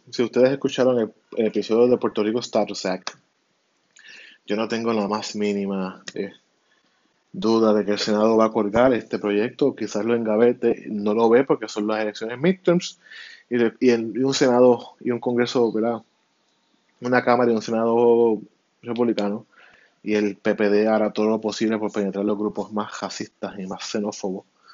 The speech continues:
de Estados Unidos para que ese proyecto no vea la luz del sol en enero o febrero del próximo año. So,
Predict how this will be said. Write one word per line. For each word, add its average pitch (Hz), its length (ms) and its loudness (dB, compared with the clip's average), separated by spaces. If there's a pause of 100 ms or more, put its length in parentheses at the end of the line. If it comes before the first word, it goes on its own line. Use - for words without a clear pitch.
(500)
de 113 80 -6
Estados 117 300 2
Unidos 208 320 6
para 127 220 6
que 110 100 0
ese - 160 -8
proyecto 120 300 -2
no 110 120 -2
vea 113 120 0
la 107 80 0
luz 107 180 -2
del 110 140 -2
sol - 280 -8 (1900)
en 101 240 -4 (300)
enero 101 360 -2
o 104 120 -8
febrero 98 320 -4
del 95 100 -6
próximo 92 400 -10
año. 80 220 -18 (920)
So, 262 460 2